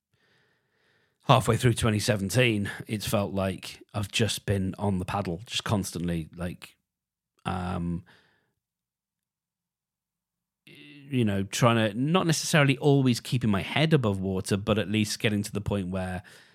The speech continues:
it didn't sink below. And then, you know, for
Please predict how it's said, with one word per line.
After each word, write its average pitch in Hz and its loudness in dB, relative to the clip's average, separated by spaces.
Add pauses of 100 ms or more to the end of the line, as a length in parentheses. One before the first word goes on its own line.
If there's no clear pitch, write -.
(960)
it 110 0
didn't 95 -2
sink - -6 (100)
below. 98 2
And 95 0
then, 95 0
you 101 -2
know, 92 -2
for 95 0